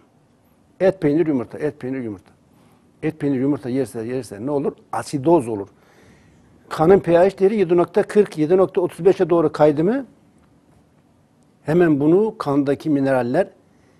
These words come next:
dengeleyerek asit baz dengesini kurar. Kişi doğduğu günden ölene kadar hep bu asit baz dengesi var. Hayvansal besinlerle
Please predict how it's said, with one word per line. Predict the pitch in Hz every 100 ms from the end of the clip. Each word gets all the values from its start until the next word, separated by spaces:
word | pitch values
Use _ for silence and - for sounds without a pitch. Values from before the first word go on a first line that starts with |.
| _ _
dengeleyerek | 110 139 143 139 175 143 180 - -
asit | 120 147 -
baz | 151 139
dengesini | 131 123 113 175 165
kurar. | 147 117 - _ _ _ _
Kişi | - 202
doğduğu | 170 170 175 160
günden | 175 180
ölene | - 160 175 156
kadar | 139 165 180
hep | 180
bu | 185 151
asit | 143 -
baz | 160 139
dengesi | 139 131 131 190
var. | 120 - _ _ _ _ _ _ _ _ _
Hayvansal | 139 175 190 185 190 147
besinlerle | 165 190 170 135